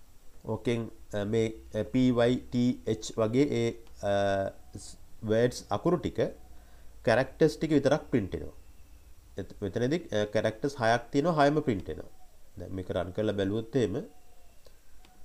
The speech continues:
අපිට, අ, පේනවා මෙතන පී වයි ටී එච් ඕ එන් කියලා එකක් යට එකක් කැරැක්ටර්ස් හයම ප්‍රින්ට් වෙලා තියෙනවා. දැන්, අ,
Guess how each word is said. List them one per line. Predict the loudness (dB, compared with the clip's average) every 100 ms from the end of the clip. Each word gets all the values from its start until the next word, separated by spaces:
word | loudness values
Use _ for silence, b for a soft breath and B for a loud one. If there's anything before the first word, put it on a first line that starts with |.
| -18 -18 -12
අපිට, | -10 -2 0
අ, | 0 -2 -10 -18 -2 0
පේනවා | 2 4 4 4
මෙතන | 2 2 0
පී | 2 2 4
වයි | 4 4
ටී | 2 -2 0
එච් | -4 -4 -2
ඕ | 0 2
එන් | 0 0
කියලා | 2 2
එකක් | 4 0 2
යට | 0
එකක් | 2 2 0 -2 -20 -8 0
කැරැක්ටර්ස් | 2 0 0 0 0 2
හයම | 2 4 0 -6 -14 -20 -20 -20 -20 -2
ප්‍රින්ට් | 2 2 2
වෙලා | 2 0
තියෙනවා. | -4 -10 -12 -16 -16 -18 -18 b b -4
දැන්, | -4
අ, | -4 -8 -4 -4